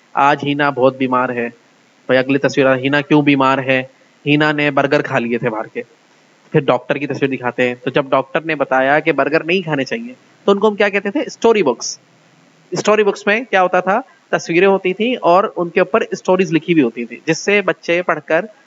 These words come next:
या लोगों को तरगीब दी जाती थी कि हाँ भाई, ये काम ऐसे हो रहा है। Awareness के लिए बच्चों की स्टोरी बुक्स आती थी।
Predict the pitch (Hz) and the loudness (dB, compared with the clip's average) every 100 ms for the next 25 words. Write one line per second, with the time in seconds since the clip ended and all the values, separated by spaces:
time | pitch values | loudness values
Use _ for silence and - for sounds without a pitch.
0 | _ 156 165 160 156 190 190 190 185 170 | _ 2 2 4 2 2 0 0 0 0
1 | 202 202 165 147 139 135 135 175 180 160 | 0 -4 -4 0 0 -2 -10 -4 0 0
2 | 156 160 147 147 143 135 147 139 139 135 | 0 -2 -2 0 -2 -2 0 2 2 2
3 | 156 165 160 - 143 139 143 139 147 139 | 2 0 -2 -2 -2 0 0 -2 -4 -4
4 | - 139 139 131 131 123 127 131 | -2 0 0 -2 -2 -4 -6 -12